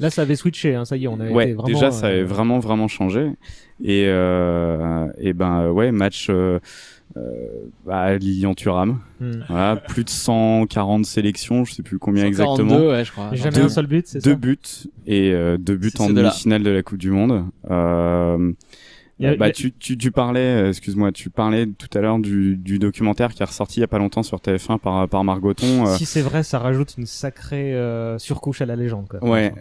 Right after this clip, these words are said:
Speaker 2: où, euh, où Djorkaeff dit, euh, bah, je, je suis dans la surface, je sens un mec arriver,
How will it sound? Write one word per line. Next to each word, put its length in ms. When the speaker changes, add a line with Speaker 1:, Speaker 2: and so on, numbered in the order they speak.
Speaker 2:
où, 260
euh, 320
où 140
Djorkaeff 500
dit, 200
euh, 300
bah, 380
je, 20
je 280
suis 220
dans 180
la 120
surface, 580
je 340
sens 440
un 40
mec 260
arriver, 580